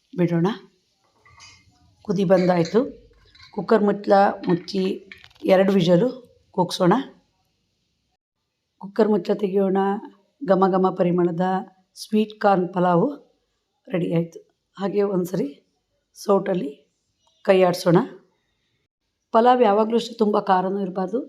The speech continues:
ಸಪ್ಪೆನೂ ಇರಬಾರ್ದು, ಮೀಡಿಯಮ್ ಹದದಲ್ಲಿರಬೇಕು. ಹಾಗೆ ಹಸಿಮೆಣಸನ್ನ ಬಾಡ್ಸಾಕೋದ್ರಿಂದ ಉರಿ ಖಾರ ಆಗೋಲ್ಲ. ಈಗ ರುಚಿ ರುಚಿಯಾದ ಸ್ವೀಟ್ ಕಾರ್ನ್ ಪಲಾವು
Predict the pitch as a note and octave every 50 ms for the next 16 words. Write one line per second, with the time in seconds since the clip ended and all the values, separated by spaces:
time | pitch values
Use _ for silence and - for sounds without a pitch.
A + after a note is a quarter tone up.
0 | - - F#3+ F3+ - F#3+ F3+ F3+ F3 E3+ D#3+ F3 E3+ E3 G3+ A3 G#3+ G3 G3+ G3+
1 | A3 A3 G#3+ G3 E3+ F3+ E3+ F#3 F3 F3 E3 E3 E3+ E3+ G#3+ G#3+ G#3 A3 G#3 F#3+
2 | E3+ - A3+ A3+ A#3 G3+ E3+ G#3 G3+ G#3+ A#3+ C4 - - - - - - _ -
3 | E3+ F3+ G3 G#3+ A#3 A#3 - A3+ G#3+ - G3+ F#3 E3 F3+ F3+ E3+ F#3+ A3+ A3 G3+
4 | G3 A3 G3 G3 F3 E3 F#3 C4+ - - _ _ _ _ _ _ _ - - F3
5 | D#3+ E3 D#3+ D3+ F3 - - _ _ _ _ _ _ _ _ _ _ _ - -
6 | F3+ F3+ E3 E3 F#3 F3+ F#3 F#3 F#3 - _ _ _ _ _ - F3 F3+ F3 -
7 | A3 G3+ G3+ G3+ - F#3 F#3 F3+ F3 F3 E3 F#3 F#3 F#3 F#3 - - - _ _
8 | _ _ _ _ _ _ _ _ _ _ - - - F#3 F#3 F3 F3+ - F#3 F3+
9 | F3 E3+ E3 G3 F3 E3+ E3 E3+ A#3